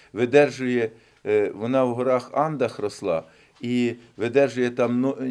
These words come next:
в ніч там мінус чотири морозу, а в день...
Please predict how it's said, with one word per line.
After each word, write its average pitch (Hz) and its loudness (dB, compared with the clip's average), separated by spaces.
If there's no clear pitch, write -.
в 127 -6
ніч 147 -4
там 110 -2
мінус 127 -2
чотири 110 -2
морозу, 147 -2
а 113 8
в 95 -2
день... 151 4